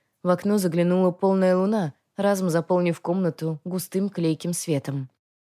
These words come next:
«Ты что посреди дороги стоишь, как столб? Читать она вздумала посреди дороги. Ты на улице, а не в библиотеке.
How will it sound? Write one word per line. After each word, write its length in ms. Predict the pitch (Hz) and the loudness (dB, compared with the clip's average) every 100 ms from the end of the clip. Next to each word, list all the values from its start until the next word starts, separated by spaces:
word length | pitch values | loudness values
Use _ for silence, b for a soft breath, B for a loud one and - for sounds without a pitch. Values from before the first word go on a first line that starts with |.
| _ _ _ _ | _ _ _ _
«Ты 160 | - 254 | 4 4
что 180 | 277 370 | 4 -2
посреди 400 | 262 254 233 214 | 0 2 2 4
дороги 380 | 220 240 226 190 | 6 6 6 2
стоишь, 360 | - 190 170 | 2 4 4
как 160 | - 185 | 0 -2
столб? 380 | - 156 139 - - | 2 0 0 -10 -18
Читать 380 | - 311 277 185 | -6 0 4 4
она 160 | 202 190 | 4 4
вздумала 420 | 190 185 175 175 | 2 2 4 4
посреди 420 | 170 - 180 160 | 2 -2 -2 0
дороги. 520 | 175 208 165 135 151 160 - | 4 4 4 2 -4 -4 0
Ты 100 | 254 | 4
на 180 | 254 | 6
улице, 320 | 269 233 175 196 | 6 4 2 2
а 60 | |
не 120 | 196 | 2
в 60 | 202 | 2
библиотеке. 800 | 190 185 208 233 170 - 151 | 0 2 2 2 -4 -2 -6